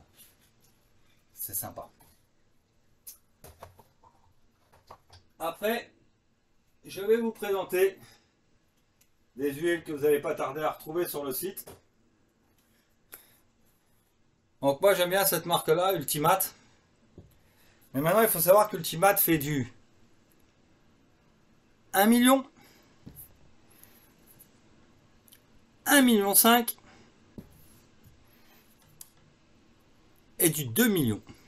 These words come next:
On en a en stock. Le site, comme je vous avais dit, hein, il n'est pas forcément super à jour, mais voilà. Donc ça, ce sont des tout nouveaux produits. Hein.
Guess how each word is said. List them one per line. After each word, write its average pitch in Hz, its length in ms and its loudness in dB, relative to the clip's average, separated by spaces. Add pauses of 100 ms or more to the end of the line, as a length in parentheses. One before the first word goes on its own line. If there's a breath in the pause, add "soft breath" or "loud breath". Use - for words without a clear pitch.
(2000 loud breath)
On 123 120 -4
en 135 140 0
a 139 40 4
en 135 140 2
stock. 151 480 2 (760)
Le 107 100 -2
site, 131 400 -2
comme 123 180 -4
je 110 80 -4
vous 113 80 -2
avais 131 220 2
dit, 131 160 -2
hein, 113 60 -2
il 110 60 -4
n'est 110 80 -2
pas 127 140 -6
forcément 127 440 -8
super 117 340 -12
à 120 100 -6
jour, 127 220 -6
mais 101 160 -10 (580 soft breath)
voilà. 110 280 -6 (960)
Donc 139 160 -8
ça, 226 220 -2
ce 196 160 -4
sont 180 180 -6
des 147 180 -4
tout 262 260 -2
nouveaux 202 260 2
produits. 120 540 -6 (920 soft breath)
Hein. 107 280 -8